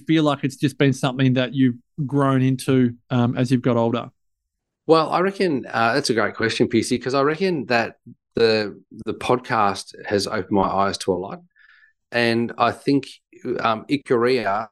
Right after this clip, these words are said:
Speaker 2: and Sardinia has enabled me to put the principles of what we've learned in our podcast into action. So you've, I actually have had an opportunity, um, to witness what it is that we've learned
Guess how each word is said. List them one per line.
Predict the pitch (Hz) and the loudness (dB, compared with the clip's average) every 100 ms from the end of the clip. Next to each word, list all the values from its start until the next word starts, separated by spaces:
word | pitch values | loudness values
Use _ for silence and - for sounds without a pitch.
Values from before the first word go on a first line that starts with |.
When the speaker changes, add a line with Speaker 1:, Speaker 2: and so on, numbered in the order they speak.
| _ _ - - - | _ _ -16 -14 -4
Speaker 2:
and | 107 107 104 | 0 0 0
Sardinia | - 107 98 117 101 | 0 0 0 0 0
has | 95 104 | 0 0
enabled | 107 107 110 110 | 0 0 2 0
me | 104 101 | 0 -4
to | |
put | 95 - - 120 - | -6 -10 2 2 2
the | 107 | -10
principles | 101 - 117 127 117 104 | -4 0 0 0 0 0
of | 98 98 | 0 0
what | 101 | 2
we've | 107 98 | 2 2
learned | 101 101 101 | 0 0 -4
in | - 104 101 | -8 -8 -8
our | 95 | -8
podcast | - 107 101 104 98 - - | -4 -4 -2 -2 -2 -6 -8
into | 110 - | -6 -4
action. | 95 - 117 85 - | -4 -4 -6 -6 -10
So | - 113 | -2 0
you've, | 110 113 | 0 0
I | 120 113 120 | -2 0 -2
actually | 117 - 113 104 | -2 -2 -2 -2
have | 98 110 98 - | -2 -4 -4 -8
had | 107 104 | -6 -6
an | 95 - | -8 -12
opportunity, | 101 92 104 104 98 85 127 165 _ - - _ _ _ | -10 -4 -2 -2 -2 -8 -10 -16 _ -20 -20 _ _ _
um, | 101 104 104 101 92 - | -2 0 0 -2 -8 -8
to | - | -2
witness | 110 135 135 113 95 - - | 0 0 -2 -4 -2 -2 -2
what | 113 120 110 | -2 0 2
it | 104 | 0
is | 107 98 | -2 0
that | 107 | 0
we've | 107 104 98 | 2 0 0
learned | 98 104 95 92 | 0 0 -2 -8